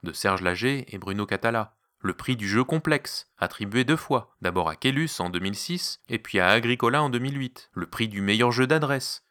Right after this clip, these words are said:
décerné seulement en mille neuf cent quatre-vingt-seize et quatre-vingt-dix-sept. Ou encore le prix du meilleur jeu solitaire,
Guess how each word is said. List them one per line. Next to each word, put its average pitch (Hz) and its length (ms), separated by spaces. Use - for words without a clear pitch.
décerné 101 420
seulement 110 540
en 95 40
mille 101 140
neuf 104 140
cent 110 120
quatre-vingt-seize 98 680
et 101 80
quatre-vingt-dix-sept. 110 840
Ou 143 140
encore 151 260
le 107 120
prix - 200
du 104 140
meilleur 110 340
jeu 117 160
solitaire, 120 640